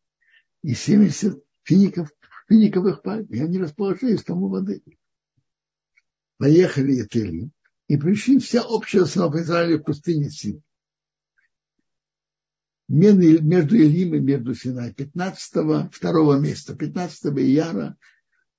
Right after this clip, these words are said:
второго месяца выхода из Египта. И они жаловались, вся община сынов Израиля, на Меше Аарона в пустыне. А, вот это было плохо.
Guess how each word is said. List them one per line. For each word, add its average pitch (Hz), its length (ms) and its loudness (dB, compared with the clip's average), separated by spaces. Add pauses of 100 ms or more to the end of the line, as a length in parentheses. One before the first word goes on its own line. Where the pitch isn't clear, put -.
(420)
второго 175 400 4
месяца 151 460 0
выхода 151 420 0
из 101 160 -6
Египта. 104 420 -14 (520)
И 123 60 -10
они 180 200 2
жаловались, 214 800 -8 (140)
вся 190 220 -6
община 202 340 -8
сынов 165 280 -10
Израиля, 175 340 -8
на 165 100 -8
Меше 160 320 -4
Аарона 147 320 -4
в - 80 -16
пустыне. 147 400 -20 (680)
А, - 160 -6 (1040)
вот 123 180 -8
это 156 220 -6
было 175 300 -6
плохо. - 420 -14